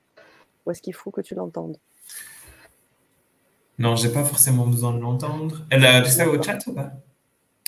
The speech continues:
Speaker 1: Elle a accès au chat, bien sûr. Oui, oui. J'espère y arriver cette fois-ci. Euh, un peu plus
Speaker 2: Oui.
Speaker 1: bas, Brigitte. Oui, j'y suis.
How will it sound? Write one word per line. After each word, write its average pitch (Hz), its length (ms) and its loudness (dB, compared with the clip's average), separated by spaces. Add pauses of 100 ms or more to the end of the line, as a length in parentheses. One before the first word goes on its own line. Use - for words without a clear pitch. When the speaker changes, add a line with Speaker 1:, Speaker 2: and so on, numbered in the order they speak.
(320)
Speaker 1:
Elle 175 100 2
a 175 40 6
accès 175 240 2
au 170 100 2
chat, - 180 -4
bien 156 260 -10 (120)
sûr. 202 200 -2
Oui, 202 120 0
oui. 190 240 -2
J'espère 208 360 0
y 226 100 4
arriver 202 280 0
cette 202 220 -6
fois-ci. 233 880 -4
Euh, 190 240 0
un 208 60 0
peu - 120 -14
plus - 180 -16
Speaker 2:
Oui. 180 80 -8
Speaker 1:
bas, 202 240 0
Brigitte. 196 440 -6 (380)
Oui, 202 80 0
j'y 175 140 -4
suis. 240 400 0